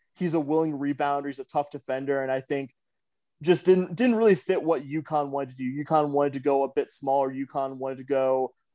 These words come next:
a bit lighter. And that's, and that's not Josh Carlton. Josh Carlton's a, a big throwback kind of, you know, classic five, uh, center. And so I think what U of H will wanna do fits him better. U of H, obviously,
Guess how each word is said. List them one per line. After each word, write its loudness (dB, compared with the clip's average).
a -4
bit -2
lighter. 2
And -6
that's, -4
and -4
that's 2
not 0
Josh -4
Carlton. -8
Josh -4
Carlton's -6
a, -2
a -2
big 2
throwback 2
kind -2
of, 2
you -4
know, -2
classic -2
five, 0
uh, 2
center. 0
And -10
so 2
I 4
think 2
what 2
U 6
of 4
H 2
will -2
wanna -4
do -4
fits -6
him -8
better. 4
U 2
of 4
H, 2
obviously, 2